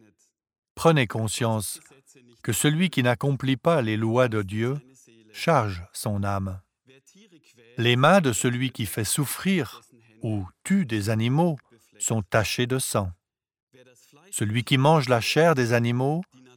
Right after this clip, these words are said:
qui pollue et maltraite la nature, n'est pas pur. Une telle personne n'est pas en mesure de s'occuper de choses saintes,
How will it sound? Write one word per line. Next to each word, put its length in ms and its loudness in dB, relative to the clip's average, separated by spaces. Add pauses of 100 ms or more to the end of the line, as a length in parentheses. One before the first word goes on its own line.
(280)
qui 120 -4
pollue 500 4 (460)
et 120 2
maltraite 580 4
la 120 2
nature, 720 -2 (360)
n'est 140 0
pas 220 -2
pur. 680 -6 (1400)
Une 160 2
telle 240 4
personne 720 0 (480)
n'est 120 2
pas 260 4
en 80 6
mesure 440 0
de 100 -2
s'occuper 580 -4
de 140 -4
choses 340 -4
saintes, 560 -4